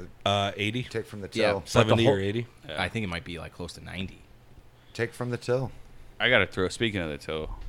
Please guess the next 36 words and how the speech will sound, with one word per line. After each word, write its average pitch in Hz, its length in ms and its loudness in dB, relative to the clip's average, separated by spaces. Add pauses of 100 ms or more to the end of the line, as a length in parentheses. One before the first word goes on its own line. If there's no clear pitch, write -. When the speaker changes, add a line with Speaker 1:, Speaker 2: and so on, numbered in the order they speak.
Speaker 4:
I 95 80 -8
gotta. 78 180 -8 (720)
Who's 110 100 -4
Speaker 3:
Yeah. 95 40 -4
Speaker 4:
got 101 160 0
twenty 95 220 -2
bucks 87 260 -2
on 82 80 -2
him? 78 120 -6
I 76 40 -6
could 73 180 -8
Venmo 76 400 -6
him. 73 120 -6 (960)
Speaker 1:
I 107 100 0
ain't 101 180 0
got 95 140 -2
nothing 95 260 -4
on 95 160 -4
me. 95 160 -4 (140)
Speaker 4:
Yeah. - 80 -14 (440)
Speaker 3:
Yeah, - 120 -14
Speaker 4:
Just 65 80 -14
Speaker 3:
but - 20 -16
Speaker 4:
have - 200 -14
to 98 80 -2
bring 101 100 2
Speaker 3:
anyway, 113 420 8
Speaker 4:
extra - 240 -4
next 90 240 -14
week. 95 200 -12
Speaker 3:
let's, 107 260 0
uh, 95 340 4
let's 135 220 -2
rate 117 320 0
this 95 260 -2
one. 85 380 -4